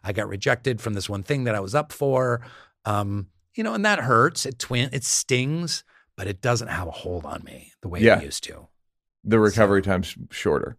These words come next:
Speaker 1: Yeah. And I, you know, I, I feel like I've had a good run. You know, I did ten years of theater. I did twenty years in, in Hollywood. Now I'm doing a podcast, writing some books. I'll, I'll keep acting. I mean, I still have some roles being offered me, but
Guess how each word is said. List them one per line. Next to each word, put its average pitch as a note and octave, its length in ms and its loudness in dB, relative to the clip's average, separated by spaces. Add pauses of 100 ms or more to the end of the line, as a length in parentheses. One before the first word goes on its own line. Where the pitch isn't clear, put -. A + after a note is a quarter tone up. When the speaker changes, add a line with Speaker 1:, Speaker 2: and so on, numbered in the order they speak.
(180)
Speaker 1:
Yeah. E2+ 360 -4 (200)
And B2 320 -2 (480)
I, D#3 460 0 (160)
you E3+ 100 2
know, D#3+ 260 -2
I, C#3 280 0
I - 20 4
feel F3+ 200 -2
like E3+ 180 0
I've E3 160 -2
had D3+ 200 -2
a F3+ 40 0
good F3 200 0
run. F3 380 -2 (140)
You G#2 120 -4
know, B2 100 -4
I D#3 80 0
did C#3 160 0
ten C3+ 220 0
years C#3 180 0
of A#2+ 100 -6
theater. D3+ 380 2
I B2 40 -2
did G#2+ 240 -6 (160)
twenty B2+ 260 -2
years C3+ 300 0
in, A2+ 180 -2 (520)
in G2+ 100 -6
Hollywood. C#3 760 2
Now A#2 140 0
I'm B2+ 100 -2
doing C3 180 0
a B2 60 -6
podcast, B2+ 680 0
writing A#2+ 260 -2
some A#2+ 160 -4
books. C#3 440 -4
I'll, C#3+ 240 -10
I'll E3 80 0
keep - 220 0
acting. A#2+ 500 0
I E3+ 40 -4
mean, C3 200 -4
I A#2 80 -4
still C#3 340 -2 (200)
have A#2 160 -8
some F#2 300 -6 (960)
roles G#2+ 360 4
being F#2 200 -4
offered E2+ 380 -4
me, G2 200 -2
but A#2 300 -4